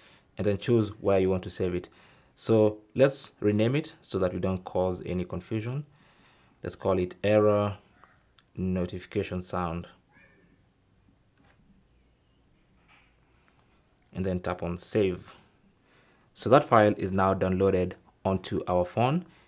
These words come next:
And when you go to files, you can actually confirm it's there.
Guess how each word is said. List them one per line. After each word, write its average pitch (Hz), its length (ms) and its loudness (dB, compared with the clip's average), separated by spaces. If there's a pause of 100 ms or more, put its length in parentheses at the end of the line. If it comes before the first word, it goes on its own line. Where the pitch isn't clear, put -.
(180)
And 95 200 0
when 95 80 0
you 92 80 0
go 104 100 2
to 104 140 -4
files, 123 440 2
you 101 80 -10
can 110 120 -4
actually 92 300 -2
confirm 90 580 -2 (320)
it's - 160 -8
there. 101 300 0